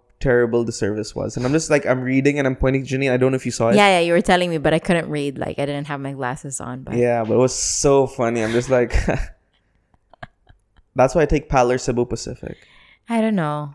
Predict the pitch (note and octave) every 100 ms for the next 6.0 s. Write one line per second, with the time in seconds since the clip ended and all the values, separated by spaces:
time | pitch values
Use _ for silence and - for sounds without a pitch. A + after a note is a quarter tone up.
0 | _ _ F3 E3+ D#3+ D3+ D#3 D#3 - E3
1 | D#3 - D3+ C#3+ C#3 C#3+ C3+ D3+ C#3 C3+
2 | C3 - - - _ _ - C#3 B2+ B2
3 | C3 - C3+ C3 D3 E3+ G#3+ E3+ D3+ D#3+
4 | G3+ - _ _ _ _ - E3 D3+ D3+
5 | C#3 D#3+ G3+ - - D#3 C#3 D3+ D#3+